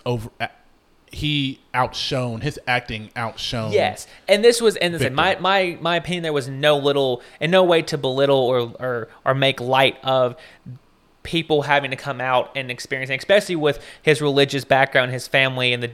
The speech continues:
Speaker 2: issues he'd had to deal with doing so. It's just the actor and the portrayal, he got over, sh-, like
Speaker 1: He got outacted.
Speaker 2: there, yeah.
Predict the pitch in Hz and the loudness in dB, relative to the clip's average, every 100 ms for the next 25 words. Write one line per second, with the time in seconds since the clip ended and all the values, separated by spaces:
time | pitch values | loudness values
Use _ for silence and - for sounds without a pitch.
0 | - 131 135 131 127 131 113 170 190 147 | -4 -4 -4 -10 -10 -10 -4 0 2 2
1 | 127 - 262 175 - 135 123 - - - | 0 -4 -4 0 4 4 4 -2 -16 -10
2 | - 175 180 170 147 - - _ - 123 | 0 0 2 2 2 0 -18 _ -18 -2
3 | 151 165 - 156 - - 147 131 131 120 | 0 2 2 2 2 -2 -2 0 0 -2
4 | 131 131 127 123 - 135 - 165 160 135 | -4 -4 -8 -12 -2 -2 2 4 6 6
5 | 123 117 - - _ _ _ _ _ _ | 4 -2 -10 -20 _ _ _ _ _ _
6 | _ _ - - 190 180 175 - - 160 | _ _ -18 -6 -2 2 4 4 4 4
7 | 156 151 139 135 - - - - - - | 4 2 0 -2 -10 -16 -20 -20 -20 -14
8 | - - - 147 143 - - - - _ | -10 -10 -4 -4 -4 -8 -20 -20 -20 _
9 | _ _ _ _ _ _ _ _ _ _ | _ _ _ _ _ _ _ _ _ _
10 | _ _ _ - 214 170 131 139 196 - | _ _ _ 0 2 4 2 2 0 -2
11 | 90 _ - 190 226 220 165 170 139 110 | -12 _ -16 -4 0 0 -2 -2 -2 -4